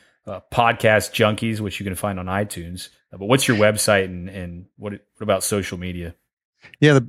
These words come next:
Speaker 2: the best place, uh, if you wanna he-, hear the show and see what's going on with there, is, uh, podcastjunkies dot com. And the, there's all the links, the social media links are, are there on the site for Podcast Junkies. And then I have my own, uh, Twitter account at Duran Harry.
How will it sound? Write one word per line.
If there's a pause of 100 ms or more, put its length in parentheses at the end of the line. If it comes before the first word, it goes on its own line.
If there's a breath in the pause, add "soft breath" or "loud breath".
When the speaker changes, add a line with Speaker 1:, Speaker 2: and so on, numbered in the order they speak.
Speaker 2:
the
best
place,
uh,
if
you
wanna
he-,
hear
the
show
and
see
what's
going
on
with
there,
is,
uh,
podcastjunkies
dot
com.
And
the, (440)
there's (160)
all
the
links,
the
social
media (100)
links
are,
are
there
on
the
site
for
Podcast
Junkies. (400 loud breath)
And
then
I
have
my
own,
uh, (200)
Twitter
account
at
Duran
Harry.